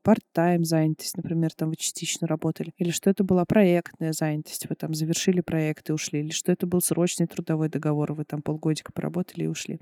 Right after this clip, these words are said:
Ну, то, чтобы по контексту это не вызывало каких-то больших вопросов. Но в целом, если вы полгода где-то просидели, это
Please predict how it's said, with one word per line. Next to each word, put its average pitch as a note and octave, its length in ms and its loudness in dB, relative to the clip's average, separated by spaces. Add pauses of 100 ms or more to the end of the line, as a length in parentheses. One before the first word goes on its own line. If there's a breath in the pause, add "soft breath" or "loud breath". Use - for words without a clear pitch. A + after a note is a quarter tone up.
Ну, A#3 80 -2
то, B3 80 4
чтобы A3+ 220 2
по G3+ 100 0
контексту G#3+ 540 0
это - 100 -10
не E3+ 60 2
вызывало F3 420 4
каких-то - 460 -6
больших D#3+ 440 -4
вопросов. D#3 580 -2
Но G3+ 380 0
в - 60 -14
целом, A#3 520 4
если F3+ 280 4
вы D#3+ 220 2
полгода E3 420 4
где-то D#3 280 -6
просидели, F#3+ 540 2
это - 300 -2